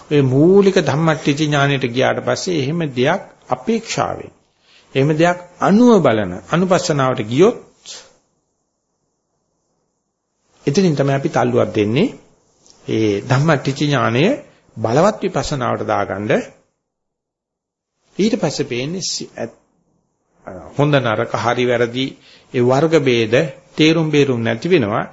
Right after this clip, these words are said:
මේවා ශීඝ්‍ර චලනයකට ලක් වෙන්න පටන් ගන්නවා. ශීඝ්‍ර, අ, කම්පන වේග වලට, චලන වලට පත් වෙන්න පටන් අර ගන්නවා. ඒක කියන්නේ සාමාන්‍ය භාවනා පොතේ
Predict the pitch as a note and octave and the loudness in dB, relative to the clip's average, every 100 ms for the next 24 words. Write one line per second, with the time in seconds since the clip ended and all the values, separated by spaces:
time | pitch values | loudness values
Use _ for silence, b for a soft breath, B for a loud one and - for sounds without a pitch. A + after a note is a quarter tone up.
0 | B B B - C#3+ F3+ - - D#3 D#3+ | B B B -4 0 2 0 -2 -4 -4
1 | F#3+ G#3+ A#3 F#3 F#3 C3+ - - _ _ | 0 2 2 2 2 2 2 -8 _ _
2 | _ _ _ D3 D3+ D3+ B2 C3 D#3 B2 | _ _ _ 0 0 0 -4 -4 -2 -4
3 | - A#2 - - E2+ E2 - _ - - | -6 -10 -8 -12 -12 -18 -20 _ -10 -2
4 | C#3+ D#3+ D#3+ F3 D#3 F2 - _ _ _ | 0 0 2 2 2 0 -10 _ _ _
5 | _ _ _ _ _ _ _ _ G2 F#2+ | _ _ _ _ _ _ _ _ -16 -14
6 | F2+ F2 F2 E2 F2+ - _ - D3+ D#3+ | -12 -14 -14 -14 -16 -20 _ -8 -2 0
7 | C3 G#2+ G2 F#2 D#2 D#2 _ _ _ - | 0 -4 -8 -10 -12 -20 _ _ _ -6
8 | A#2 E3+ E3+ G#2+ G2 B2+ F#3+ B B B | -2 -2 0 -2 -2 -4 -6 B B B
9 | C#3+ C#3 F3+ D3+ C#3 - A2+ A2 G#2+ G#2+ | -6 -2 -2 -2 -2 -2 -2 -4 -2 -4
10 | A#2 G#3 D#4 b b _ E3 D#3+ - - | -2 -4 -6 b b _ -2 -2 -4 0
11 | E3+ F3 F3 E3 C3 C3 C#3 C3+ B2+ A2 | 2 2 0 -2 0 -2 0 -2 -2 -4
12 | G#2 A#2+ C3+ C3+ B2 A#2+ A#2+ A#2+ F#2 C3+ | -2 0 0 0 -2 -2 -2 -2 -2 -4